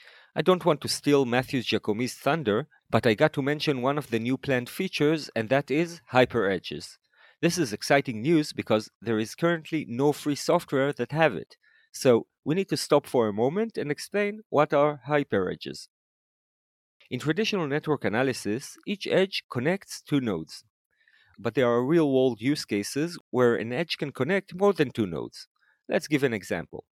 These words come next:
Suppose we have a network that consists of three nodes,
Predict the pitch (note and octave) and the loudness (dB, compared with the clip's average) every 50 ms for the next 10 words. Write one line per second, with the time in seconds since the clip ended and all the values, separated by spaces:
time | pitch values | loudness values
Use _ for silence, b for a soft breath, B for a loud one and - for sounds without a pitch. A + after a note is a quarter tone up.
0 | _ _ _ _ _ B B B B B B B - - D#3 - G#3+ G#3 F3+ E3+ | _ _ _ _ _ B B B B B B B -12 -6 0 2 2 2 4 2
1 | D#3 D3 D#3+ D3+ C#3 A#2+ A#2 C3+ - - E3 E3+ F3 D#3+ - - A#2+ A2+ _ - | 2 2 2 2 0 0 -2 -2 -2 0 0 0 0 -2 -4 -6 -8 -8 _ -6
2 | B2 G2+ - - G3 F#3+ F#3+ - - - - - A2 - - - - D3+ C#3+ C3+ | -6 -6 -4 2 2 2 2 0 -6 -14 -8 -8 -8 -8 -8 -6 -4 -2 -2 0
3 | C3 A2 F#2 D#2 C#2+ - - - | 0 0 0 -2 -4 -8 -14 -20